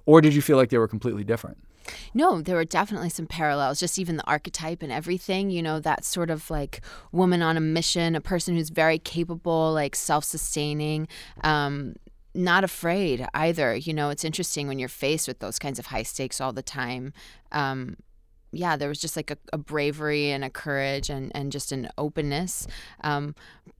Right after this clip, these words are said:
Speaker 2: but also, like, moments of, of lightness and everything too.
Speaker 1: Mm-hmm, mm-hmm.
Speaker 2: Um, and, and, but, but just both very mission,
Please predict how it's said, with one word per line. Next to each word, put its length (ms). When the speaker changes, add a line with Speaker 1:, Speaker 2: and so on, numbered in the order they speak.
Speaker 2:
but 140
also, 400
like, 300
moments 440
of, 340
of 320
lightness 600
and 120
everything 400
too. 520
Speaker 1:
Mm-hmm, 300
mm-hmm. 180
Speaker 2:
Um, 840
and, 400
and, 1040
but, 340
but 140
just 320
both 280
very 280
mission, 760